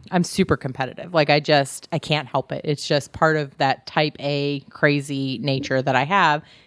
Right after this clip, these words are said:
Very, very competitive. I'm playing to win always. I play, you know, just caddy, uh, Candyland with my niece.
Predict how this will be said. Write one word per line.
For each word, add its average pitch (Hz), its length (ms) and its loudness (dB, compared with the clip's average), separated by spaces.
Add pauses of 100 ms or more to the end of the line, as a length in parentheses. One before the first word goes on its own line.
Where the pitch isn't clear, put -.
(180)
Very, 190 300 4
very 170 180 2
competitive. 139 640 0 (340)
I'm 180 220 2
playing 180 340 2
to 160 80 6
win 139 540 2 (280)
always. 123 520 -2 (160)
I 151 80 2
play, 160 640 2
you 165 140 0
know, 127 300 -2 (240)
just - 320 -12 (480)
caddy, 190 460 2
uh, 160 120 4
Candyland 165 680 2
with 143 200 0
my 143 100 2
niece. 151 420 -2